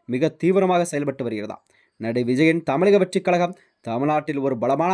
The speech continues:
அரசியல் கூட்டணியை உருவாக்கும் முயற்சியில்தான் வேகமாக தங்கள் வேலைகளை செய்து வருகிறதாம்.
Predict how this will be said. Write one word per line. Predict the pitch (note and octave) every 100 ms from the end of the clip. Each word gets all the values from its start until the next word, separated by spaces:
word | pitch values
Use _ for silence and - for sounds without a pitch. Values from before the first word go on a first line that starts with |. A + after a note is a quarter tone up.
| F3+
அரசியல் | D3 E3 F3+ F#3 E3+
கூட்டணியை | - G3 F#3+ F3+ A3+ - _ -
உருவாக்கும் | A2+ B2 C#3+ D3 D3 C3
முயற்சியில்தான் | C3+ D#3+ D#3+ C#3+ D#3 F#3 _ -
வேகமாக | A#2 C#3+ D#3 E3+ F3
தங்கள் | F3 D#3 D3 B2+
வேலைகளை | C3+ G#3 A3 G3+ F#3 F#3+
செய்து | A3 D3+ D#3
வருகிறதாம். | C3+ A2+ G#2 G2+